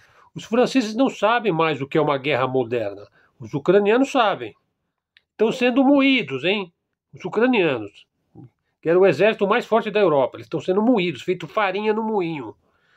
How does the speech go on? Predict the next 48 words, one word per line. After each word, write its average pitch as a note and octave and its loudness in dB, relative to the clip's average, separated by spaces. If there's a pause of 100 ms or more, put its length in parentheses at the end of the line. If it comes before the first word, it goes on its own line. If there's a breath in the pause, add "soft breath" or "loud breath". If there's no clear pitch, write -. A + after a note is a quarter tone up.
(640 soft breath)
O E3 -8
que C#4 4
se C4+ 0
diz F#3+ 0
da D#3 0
França, F#3 0
o G#2 -14
que, - -6
o F#3 -4 (220)
que F#3 -12
se F3 -6
diz D#3+ 0
da C#3 2
França, G3+ 0
se - -4
aplica A#3 -2
também A#3 0
à B3+ 4
otan F3+ 2 (380 loud breath)
e F3+ 0
até B3 0
mesmo G#3 0
à F#3+ 2 (160)
América F3 0
do B2+ -2
Norte, D3 2
aí, C3 -4
ó, A2 -4
do G#2+ -16
tio C3 -6
Sam. C#3 -2 (460 loud breath)
Veja, D#3+ 2
vamos G#3+ 2
tomar G3+ 2
um F#3+ 2
exemplo. A#2 -4 (480 loud breath)
Quando C4 0
os F3 0
americanos F#3 2
venceram E3+ 2
os C3+ -4
panamenhos, F3 -2
quando C#3 0
invadiram C3 0
o - 0
Panamá C#3 -2
em C3+ -2
mil, F3+ 0